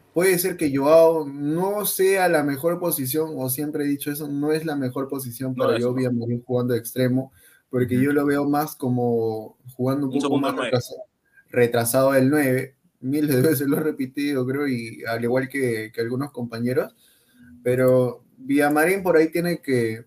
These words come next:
Speaker 1: tiene que rajarse también, no sé, los últimos partidos que le he visto, al igual que su primo, creo yo, muchos
Speaker 2: Ah.
Speaker 1: estaban
Speaker 3: Mano,
Speaker 1: criticándolo, y
Speaker 2: Criticando
Speaker 1: con
Speaker 2: su fichaje, o sea, decían que como un
Speaker 1: y con
Speaker 2: jugador
Speaker 1: mucha razón, o sea,
Speaker 2: puede
Speaker 1: con
Speaker 2: estar
Speaker 1: mucha
Speaker 3: Claro.
Speaker 1: razón.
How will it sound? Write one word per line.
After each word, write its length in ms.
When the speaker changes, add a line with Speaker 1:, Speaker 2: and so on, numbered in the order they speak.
Speaker 1:
tiene 240
que 120
rajarse 640
también, 560
no 160
sé, 280
los 280
últimos 280
partidos 320
que 120
le 100
he 40
visto, 300
al 100
igual 220
que 100
su 160
primo, 300
creo 240
yo, 220
muchos 340
Speaker 2:
Ah. 40
Speaker 1:
estaban 280
Speaker 3:
Mano, 380
Speaker 1:
criticándolo, 1300
y 100
Speaker 2:
Criticando 420
Speaker 1:
con 100
Speaker 2:
su 60
fichaje, 440
o 100
sea, 280
decían 360
que 220
como 220
un 40
Speaker 1:
y 120
con 140
Speaker 2:
jugador 140
Speaker 1:
mucha 240
razón, 680
o 100
sea, 200
Speaker 2:
puede 40
Speaker 1:
con 100
Speaker 2:
estar 120
Speaker 1:
mucha 140
Speaker 3:
Claro. 140
Speaker 1:
razón. 420